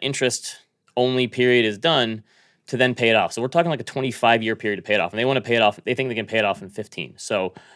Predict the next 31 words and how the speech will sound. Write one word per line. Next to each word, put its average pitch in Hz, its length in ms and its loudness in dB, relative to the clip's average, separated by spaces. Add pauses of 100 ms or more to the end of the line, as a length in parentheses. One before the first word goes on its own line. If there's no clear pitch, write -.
(500)
<clears throat> 143 340 -12
I 139 140 8
don't 185 140 4
see 165 180 0
why 139 80 8
you 139 100 4
need 131 160 2
to 131 60 4
get 123 160 4
more 113 160 -2
creative 110 280 0
than 101 120 -4
this. - 180 -8
It's 110 160 -8
a, - 180 -6
it's 98 140 -8
a 107 100 -2
secured 160 400 -2
loan. 127 260 4
You 117 100 2
have 131 100 6
the 123 80 4
equity. 120 320 4
You 113 140 4
have 113 120 4
the 113 80 0
ability 117 340 2
to 110 100 0
service 107 340 -6
the 101 120 -6
debt. 98 340 0